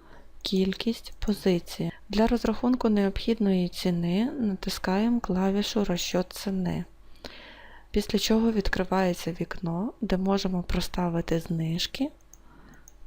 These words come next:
та добавити монтаж-демонтаж.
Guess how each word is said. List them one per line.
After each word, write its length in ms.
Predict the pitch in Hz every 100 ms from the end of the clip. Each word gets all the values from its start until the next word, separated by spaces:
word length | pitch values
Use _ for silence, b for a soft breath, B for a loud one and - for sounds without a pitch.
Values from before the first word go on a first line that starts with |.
| -
та 140 | 190
добавити 800 | 170 170 175 175 196 214 - 233 - -
монтаж-демонтаж. 1400 | 185 180 175 170 175 190 - 190 190 180 - 165 175 -